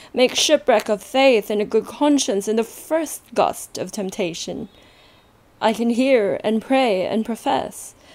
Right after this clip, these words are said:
but I doubt I cannot burn or bleed or lie in a dungeon for Christ. If I can scarce run with footmen in the land of peace,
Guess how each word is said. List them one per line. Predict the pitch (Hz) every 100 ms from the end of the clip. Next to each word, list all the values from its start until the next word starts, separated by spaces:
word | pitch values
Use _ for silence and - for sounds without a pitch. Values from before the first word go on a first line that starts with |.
| - -
but | - -
I | 277 294
doubt | 294 311 285 233
I |
cannot | 233 - 277 262 - -
burn | 285 302 302 240
or | 233 226 - - -
bleed | - 269 349 294 190
or | 208 214
lie | - 240 277 311
in | 311 285
a | 254
dungeon | 196 208 196 185 170
for | 170 180
Christ. | 180 - 196 - 208 - - _ _ _ _ _ _ _ _ _ _ -
If | 277 -
I | 247
can | 254 226
scarce | - - 214 214 220 -
run | - 202 208 208 185 113 -
with | 196
footmen | 185 247 226 208 180
in | 180 190
the |
land | 190 196 202 196
of | 190 -
peace, | - 214 - - -